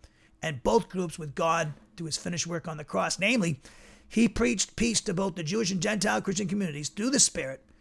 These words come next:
his Spirit-empowered proclamation of the gospel by his apostles. And the word, uh, evangeli-, uh, inve-, evangelizo. <laughs> Evangelizo is the word for preach.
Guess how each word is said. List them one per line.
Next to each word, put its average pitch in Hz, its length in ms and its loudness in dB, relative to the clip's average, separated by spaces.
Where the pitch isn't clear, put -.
his 165 160 -4
Spirit-empowered 165 840 2
proclamation 175 540 -2
of 175 60 -6
the 175 60 -4
gospel 156 360 -4
by 135 180 -4
his 143 140 -6
apostles. 131 560 -4
And 240 340 6
the 220 60 -2
word, 220 220 6
uh, - 100 -6
evangeli-, 202 800 4
uh, 185 80 -4
inve-, 202 420 2
evangelizo. 175 1120 4
<laughs> - 40 -20
Evangelizo 196 1120 6
is 170 200 0
the 175 100 10
word 175 340 4
for 196 180 0
preach. - 580 0